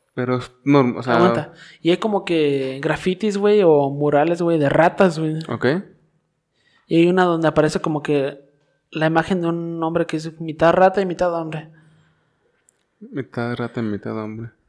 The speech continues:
Speaker 2: Yo nunca lo he
Speaker 1: Ah,
Speaker 2: visto,
Speaker 1: ok.
Speaker 2: güey, pero neta, güey, te lo juro, güey, que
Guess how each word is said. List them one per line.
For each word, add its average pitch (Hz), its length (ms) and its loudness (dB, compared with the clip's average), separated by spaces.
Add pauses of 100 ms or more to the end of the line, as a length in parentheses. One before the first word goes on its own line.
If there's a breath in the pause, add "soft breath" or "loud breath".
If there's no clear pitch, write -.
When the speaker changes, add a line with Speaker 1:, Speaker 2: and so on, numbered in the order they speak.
(360)
Speaker 2:
Yo 160 160 2
nunca 214 200 4
lo 214 100 6
he - 20 8
Speaker 1:
Ah, 208 40 2
Speaker 2:
visto, 214 200 4
Speaker 1:
ok. 220 60 10
Speaker 2:
güey, 214 200 8
pero 165 180 8
neta, 180 280 4
güey, 214 260 4
te 185 120 -2
lo 160 100 2
juro, 196 220 2
güey, 196 220 4
que 151 380 -2